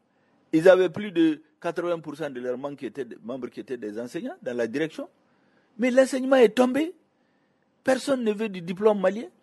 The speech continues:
Et Alpha Oumar Konaré lui-même, à la fin de son mandat,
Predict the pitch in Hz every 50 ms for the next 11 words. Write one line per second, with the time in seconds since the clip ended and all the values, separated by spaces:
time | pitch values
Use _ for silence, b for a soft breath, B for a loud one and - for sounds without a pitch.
0 | _ _ _ _ - - 208 - 214 220 220 269 262 240 233 214 202 - 208 202
1 | 196 196 196 190 185 185 214 220 202 190 180 165 151 156 151 151 - 185 180 151
2 | 139 - 156 143 131 135 131 123 98 -